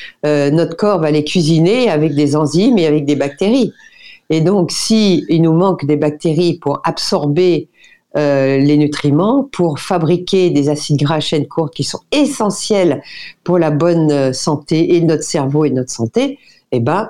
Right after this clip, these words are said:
ça marche plus. Et quand on voit notre mode de vie, comment il est aujourd'hui, où les gens mangent que des trucs raffinés, hyper cuits, euh,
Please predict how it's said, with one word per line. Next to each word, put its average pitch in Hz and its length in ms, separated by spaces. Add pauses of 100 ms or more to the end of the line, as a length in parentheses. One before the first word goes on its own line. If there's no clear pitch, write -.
ça 190 420
marche 160 400
plus. 214 260 (520)
Et 151 100
quand 175 240
on 180 80
voit 170 300
notre 143 260
mode 160 220
de 160 120
vie, 165 360
comment 139 260
il 139 180
est 160 80
aujourd'hui, 156 800 (280)
où 156 80
les 160 160
gens 156 220
mangent 151 480
que 220 120
des 185 200
trucs - 240
raffinés, 165 880 (360)
hyper 190 500
cuits, 185 560 (420)
euh, 131 1040